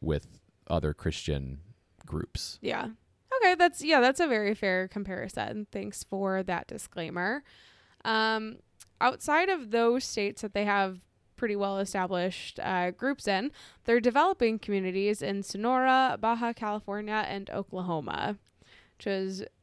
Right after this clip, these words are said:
Speaker 2: interesting to me. So at a very high level, what you need to know about Warren Jeffs is that he's currently serving a life sentence plus twenty years, which I don't know how that works.
Speaker 1: I think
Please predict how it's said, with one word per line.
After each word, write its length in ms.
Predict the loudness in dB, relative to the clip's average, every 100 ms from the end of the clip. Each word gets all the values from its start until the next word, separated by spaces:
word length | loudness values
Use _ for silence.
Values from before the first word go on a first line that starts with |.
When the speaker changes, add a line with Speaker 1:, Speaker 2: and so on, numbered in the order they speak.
| _ _ _ _ -4
Speaker 2:
interesting 680 | -2 -2 -4 -4 -6 -6 -8
to 140 | -10
me. 200 | -8 -8 -12 _ _ _ _ _ _ _ _ _ -14
So 140 | 0
at 60 | 2
a 40 |
very 280 | 4 4 4
high 160 | 2 0
level, 420 | -2 -2 -2 -2 -8 -20 _
what 200 | 2 4
you 80 | 4
need 180 | 2 2
to 100 | 2
know 180 | 2
about 220 | 2 2 2
Warren 280 | 2 2
Jeffs 380 | 2 2 2 0
is 160 | -4 -2
that 180 | 0 -2
he's 220 | -4 -6
currently 440 | -2 -2 0 0
serving 420 | 0 0 2 0 0
a 60 |
life 220 | 0 0 2
sentence 440 | -2 0 -2 -4
plus 300 | 0 0 0
twenty 300 | 0 0 0
years, 400 | -4 -4 -4 -4 -12 -20 -20 _ -12
which 120 | -2
I 140 | 0
don't 140 | 2 2
know 100 | 2
how 80 | 0
that 180 | -2
works. 460 | -2 -6 -6 -10 -2
Speaker 1:
I 80 | 0
think 460 | 0 4 4 2